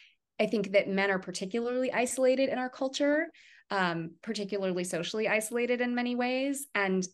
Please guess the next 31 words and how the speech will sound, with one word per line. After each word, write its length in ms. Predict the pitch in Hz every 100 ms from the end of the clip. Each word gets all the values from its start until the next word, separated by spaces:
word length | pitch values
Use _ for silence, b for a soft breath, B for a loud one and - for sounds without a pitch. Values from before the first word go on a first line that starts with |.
| _
I 60 | 196
think 180 | 190 196
there's 160 | 185
a 40 | 185
lot 280 | 175 180 185
of 80 |
shame 280 | 180 185 170
and 120 | 175
stigma 400 | 185 170 175 185 -
around 440 | 175 160 165 170 -
sex 420 | - 170 170 -
and 120 | 175
sexual 300 | 180 165 180
abuse 220 | 170 160
in 100 | 165
general. 500 | - 165 240 294 320 B B B -
But 100 | 208
I 60 |
do 180 | 202 214
think 260 | 214 247 240
that 140 | 196
there's 220 | 185 185 -
a 40 | 196
different 760 | 185 - 190 190 185 175 175
layer 540 | 170 180 185 120 107 - -
for 160 | 180
men, 340 | 170 113 107 -
that 120 | 190
it's, 280 | 170 - - -
it's, 220 | 196 -
like, 220 | 185 180